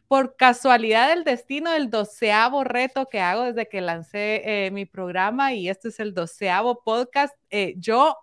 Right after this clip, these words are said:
me levanté hace como dos días y con Norman aquí en el cerebro, yo le dije, "Norman, por favor, eh, yo quiero que usted me ayude a dar su testimonio dentro del reto", porque, eh, yo siempre veo las edades de las personas que se registran y resulta que en este reto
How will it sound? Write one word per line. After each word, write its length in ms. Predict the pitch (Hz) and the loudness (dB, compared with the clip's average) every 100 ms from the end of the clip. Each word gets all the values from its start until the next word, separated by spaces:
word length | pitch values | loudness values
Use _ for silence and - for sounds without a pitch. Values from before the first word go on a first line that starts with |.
| _ | _
me 180 | 226 214 | -4 0
levanté 720 | 208 190 175 - 226 247 - - | 2 0 -2 -2 0 0 -2 -2
hace 280 | 208 226 269 | 0 0 -2
como 220 | 247 214 | -4 -4
dos 220 | 180 185 | -2 -4
días 340 | 208 233 247 262 | -6 0 2 2
y 300 | - 220 208 - | -4 -6 -6 -4
con 280 | 202 185 190 | -4 -4 -2
Norman 560 | 196 233 262 277 277 - | -2 -2 -2 -2 -4 -4
aquí 600 | 196 190 - 247 277 240 | -4 -4 -8 -6 -6 -4
en 160 | 220 214 | -4 -4
el 100 | 208 | -6
cerebro, 440 | - 185 202 226 | -6 -2 -2 -2
yo 140 | 226 208 | -2 -2
le 120 | 202 | -2
dije, 220 | 214 220 | -4 -6
"Norman, 380 | 214 214 226 247 | -6 -6 -4 -6
por 240 | 254 240 - | -6 -8 -6
favor, 480 | 180 170 196 220 - | -8 -4 -4 -6 -6
eh, 280 | 208 190 175 | -8 -6 -6
yo 180 | 214 202 | -6 -8
quiero 300 | - 233 240 | -4 -4 -4
que 60 | 240 | -6
usted 240 | 214 196 | -8 -8
me 140 | 208 214 | -6 -6
ayude 500 | 220 262 277 240 220 - - - - | -4 -4 0 -2 -4 -10 -20 -20 2
a 160 | 220 | 4
dar 180 | 214 214 | 6 2
su 140 | 220 277 | 0 -2
testimonio 840 | 294 - 233 208 202 214 233 247 | 0 0 -4 -4 -2 -2 0 -2
dentro 540 | 214 226 214 214 202 190 | 0 -2 -2 -4 -4 -2
del 240 | 180 165 | -4 -6
reto", 560 | 175 226 240 240 180 160 | -6 -2 -2 0 -4 -2
porque, 460 | 208 208 - 262 - - - | -4 -4 -4 -4 -4 -18 -2
eh, 220 | 190 180 | 0 2
yo 160 | 180 202 | 2 0
siempre 400 | 233 226 220 240 | 0 -2 0 2
veo 220 | 220 214 | 4 4
las 260 | 226 220 | 4 2
edades 400 | 202 175 175 202 | 0 4 4 2
de 80 | 214 | 0
las 160 | 208 214 | -2 -4
personas 420 | 180 165 180 202 | -6 -8 -8 -6
que 120 | 247 | -6
se 120 | 240 | -6
registran 580 | 220 190 160 254 - 240 | -6 -8 -8 -10 -6 -4
y 60 | 214 | -4
resulta 560 | 202 180 - 233 254 | -4 -4 -4 -2 0
que 120 | 269 214 | 0 -2
en 100 | 185 | -4
este 340 | 196 - 262 | -6 -4 -6
reto 540 | 254 294 339 - 202 | -2 0 0 4 2